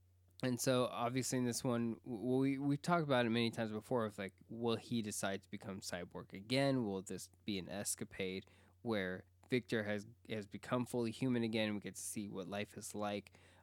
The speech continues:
Um, but something that was brought up in, in this episode that Victor and, and Silas talk about again is, um,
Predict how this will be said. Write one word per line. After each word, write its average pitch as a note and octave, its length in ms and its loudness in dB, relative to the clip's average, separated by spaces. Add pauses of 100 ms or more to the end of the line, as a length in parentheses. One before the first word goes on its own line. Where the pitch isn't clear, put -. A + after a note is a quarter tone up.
Um, G2 540 -2 (880)
but - 160 0
something A#3 280 4
that G3+ 140 4 (200)
was C#3 180 4
brought A#2+ 280 4
up A#2 220 2
in, A2+ 220 0
in A2 160 0
this G#2 180 -2
episode G2 640 -4
that F#2+ 220 -2
Victor A2 460 -2
and, G2 480 -6
and G#2 160 -6
Silas G2 360 -4
talk F#3+ 240 2
about A2+ 220 2
again G2 340 -2 (380)
is, A2+ 360 4
um, G#2+ 560 -4